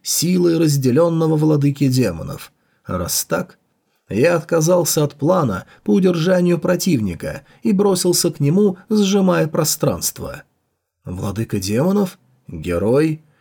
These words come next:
Я могу свободно менять свою специализацию между героем и владыкой демонов в зависимости от ситуации.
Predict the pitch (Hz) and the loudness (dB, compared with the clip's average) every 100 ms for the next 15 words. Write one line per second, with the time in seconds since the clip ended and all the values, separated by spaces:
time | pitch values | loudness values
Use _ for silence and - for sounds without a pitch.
0 | _ - 104 190 196 180 196 - 170 175 | _ -4 0 2 2 2 0 0 0 2
1 | 196 180 175 175 175 180 - - 165 180 | 2 2 0 0 0 0 -2 -2 0 0
2 | 175 - 175 160 156 190 175 - - 90 | -2 -2 -2 0 0 0 -2 -4 -4 -6
3 | 85 - _ 196 196 156 175 135 170 196 | -8 -14 _ 0 2 2 2 2 2 2
4 | 185 175 - 214 196 190 180 180 180 175 | 0 -2 -4 0 2 2 2 0 0 0
5 | 175 156 95 76 - _ _ 101 95 90 | 2 0 0 -6 -12 _ _ -10 -4 -2
6 | 131 160 180 180 - 180 - 180 - 180 | 0 -2 0 -2 0 -2 -2 -4 -4 -2
7 | 180 156 - - - - - | -2 -2 -2 -4 -4 -6 -16